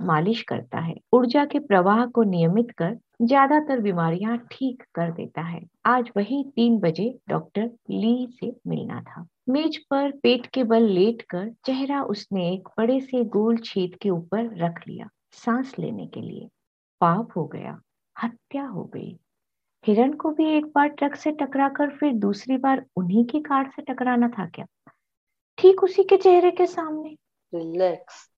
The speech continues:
Speaker 1: डॉक्टर ली को इतनी अंग्रेजी आती लगती थी। वह उसके कंधे पर मालिश करके गांठें ढूंढने लगा। एक जगह उसने गांठ पकड़ ली, अंगूठे और हथेली के पूरे दबाव से मसल दिया।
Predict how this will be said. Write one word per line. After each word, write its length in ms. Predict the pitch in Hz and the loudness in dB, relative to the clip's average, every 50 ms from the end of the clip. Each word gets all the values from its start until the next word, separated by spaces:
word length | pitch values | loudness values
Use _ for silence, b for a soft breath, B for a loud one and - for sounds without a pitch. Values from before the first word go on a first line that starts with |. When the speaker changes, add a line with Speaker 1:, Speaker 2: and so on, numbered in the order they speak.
| _ 247 | _ 2
Speaker 1:
डॉक्टर 360 | 262 285 285 285 330 320 294 | 2 2 2 2 0 0 0
ली 160 | 262 254 247 | 0 -2 -4
को 320 | 240 - - 254 247 - - - | -4 -4 -4 -4 -4 -4 -6 -8
इतनी 300 | 220 - 226 220 233 226 | -6 -2 2 4 6 6
अंग्रेजी 640 | 202 180 165 175 185 190 185 185 214 220 233 233 - - - - - | 4 4 0 0 0 0 0 -2 -2 -4 -4 -4 -6 -14 -6 -2 0
आती 280 | 165 170 170 - 202 | 0 0 -2 -4 -4
लगती 400 | 185 165 - - _ - - 170 | -4 -4 -6 -8 _ -12 -12 -12
थी। 200 | - - 165 - _ _ _ - | -12 -14 -20 -20 _ _ _ -2
वह 240 | 233 262 262 285 294 | 0 0 2 2 0
उसके 420 | - - 240 233 - - 262 240 | 0 -2 -4 -4 -2 -4 -4 -4
कंधे 420 | 240 - 185 180 180 170 208 233 | 0 0 0 0 2 2 2 0
पर 300 | 247 240 - 180 214 269 - 220 | 0 0 -2 -4 -4 -4 -4 0
मालिश 420 | 208 190 175 185 196 226 226 - | 0 2 2 4 2 0 0 -2
करके 500 | - - 190 180 190 - 233 262 277 - - _ _ _ _ _ | -4 -2 -2 -2 -2 -2 -2 -2 -2 -6 -12 _ _ _ _ _
गांठें 600 | 226 208 214 214 226 254 262 254 - 302 294 226 | -4 2 4 4 4 4 2 -2 -2 -2 0 0
ढूंढने 480 | 190 202 185 180 175 180 175 175 175 170 | 0 0 0 0 -2 -4 -6 -6 -6 -6
लगा। 300 | - - - - - - _ _ _ b b b b _ _ - - - - | -8 -8 -12 -12 -14 -16 _ _ _ b b b b _ _ -20 -10 -4 0
एक 280 | 285 302 311 302 233 | 2 2 2 0 2
जगह 240 | - 247 233 240 240 | 2 2 2 2 0
उसने 400 | 247 - 233 233 - - 233 233 | 0 0 -2 -2 2 2 4 4
गांठ 400 | 214 - 175 170 185 233 233 - - - | 4 4 2 2 2 0 -4 -8 -6 -6
पकड़ 320 | 170 165 - 190 220 220 | -6 -2 0 -2 -2 -2
ली, 180 | 208 160 - - _ _ _ _ _ _ - - - | -4 -8 -10 -12 _ _ _ _ _ _ -18 -4 -2
अंगूठे 580 | 165 175 170 180 208 220 - - 311 339 381 - _ - - - - | 0 0 0 0 -2 -4 -4 -4 -4 -4 -4 -6 _ -20 -20 -4 -2
और 100 | 196 196 | -2 -2
हथेली 520 | 190 185 190 190 - - 247 254 269 269 269 | -2 -4 -6 -6 -2 -2 0 0 0 -4 -4
के 140 | - 220 | -2 -4
पूरे 480 | 214 - - - 269 302 311 302 277 240 | -4 -4 -4 -2 -2 0 2 2 2 2
दबाव 460 | 196 - - - 165 180 214 226 214 | 2 0 -2 0 0 0 2 0 0
से 240 | 208 - - 156 - | -2 -4 -6 -8 -6
मसल 420 | - - 170 170 - 185 180 - | -4 -6 -8 -8 -8 -10 -10 -10
दिया। 240 | - - - - - | -10 -10 -12 -12 -14